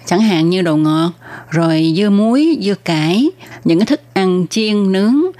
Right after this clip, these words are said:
những đồ cay, vân vân. Và sau đây chúng ta hãy cùng nhau tìm hiểu từng loại thức ăn này nó sẽ gây hại đến sức khỏe của chúng ta như thế nào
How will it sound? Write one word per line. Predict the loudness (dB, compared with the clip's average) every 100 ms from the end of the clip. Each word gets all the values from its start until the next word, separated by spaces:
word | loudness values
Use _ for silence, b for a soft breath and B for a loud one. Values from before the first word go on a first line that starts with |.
| B -2
những | 0 2
đồ | 0 -2
cay, | -2 -2 -2 -4 -6 -2
vân | 0
vân. | 2 0 -2 -6 -20 -6
Và | -2 0
sau | -2
đây | -4 -4
chúng | -4
ta | -2
hãy | -2 -2
cùng | 0 0
nhau | 0 0
tìm | 0 0 0 -2
hiểu | 0 2 2 2 0 -2
từng | 0 0
loại | 0 0 -2
thức | -4 -4
ăn | -2 0 0
này | 0 0 -4 B B B -2
nó | -2 0 -2
sẽ | -2 -4 -2 -2
gây | -2 0
hại | 0 0 -2 0 -2
đến | -2 -4
sức | -4 -2
khỏe | -2
của |
chúng | -2 -2
ta | 0
như | 0
thế | 0
nào | 0 0 -2 -4